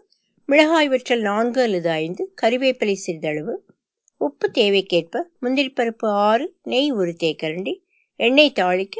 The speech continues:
வடித்த சாதம் இரண்டு கிண்ணம். செய்முறை:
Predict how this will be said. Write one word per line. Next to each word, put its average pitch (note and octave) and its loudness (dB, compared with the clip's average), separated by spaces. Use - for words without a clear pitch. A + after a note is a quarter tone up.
வடித்த A3 -6
சாதம் F3 -4
இரண்டு E3 -6
கிண்ணம். D#3+ -8
செய்முறை: B3 2